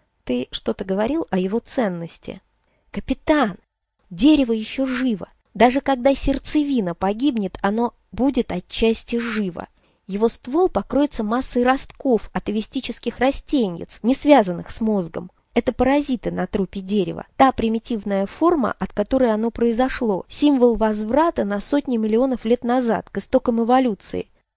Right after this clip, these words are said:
Ближе к делу. Мы можем взять образцы из сердцевины. У меня есть книга, там описана вся его анатомия.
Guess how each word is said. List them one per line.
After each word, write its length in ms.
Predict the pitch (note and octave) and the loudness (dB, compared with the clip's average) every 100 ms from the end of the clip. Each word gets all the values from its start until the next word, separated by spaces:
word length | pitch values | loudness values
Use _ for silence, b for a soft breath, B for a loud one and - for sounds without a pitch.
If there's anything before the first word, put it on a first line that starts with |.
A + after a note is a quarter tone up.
| _ | _
Ближе 800 | F3+ F3 E3 E3 F3+ G#3+ A#3+ C#4+ | -6 -2 -2 -2 -6 -4 -4 -4
к 100 | B3+ | -4
делу. 640 | A3+ F3+ F#3 E3 D#3 A1 _ _ _ _ _ - | -6 -2 0 0 -2 -10 _ _ _ _ _ -2
Мы 80 | A3+ | 2
можем 360 | C4+ C4 A#3 | 4 2 0
взять 360 | G#3+ G#3+ E4 - | 0 2 2 2
образцы 720 | G#3 G3 A3 G#3+ - - E4 E4 | -2 0 -2 -2 -10 -2 0 0
из 220 | - A#3 | -2 -8
сердцевины. 920 | - C#4 C4+ - D4+ C4 A3+ F3 F#3+ _ _ _ | -2 -2 -2 0 0 0 -2 -4 -12 _ _ _
У 80 | - | -2
меня 240 | A3 A#3+ B3 | 2 4 4
есть 320 | A#3+ - - | 2 -6 -10
книга, 480 | B3 D#4+ F#4 A3 G3 _ _ _ - | 0 0 4 2 0 _ _ _ 4
там 220 | C4+ C4 | 4 6
описана 480 | C4+ C#4+ C4 G3 F#3 | 0 0 -2 -2 -4
вся 240 | - F#3+ | -2 0
его 160 | F3+ F#3+ | 2 2
анатомия. 640 | G#3 C4 - F#3+ - - | 2 -2 0 -2 -2 -10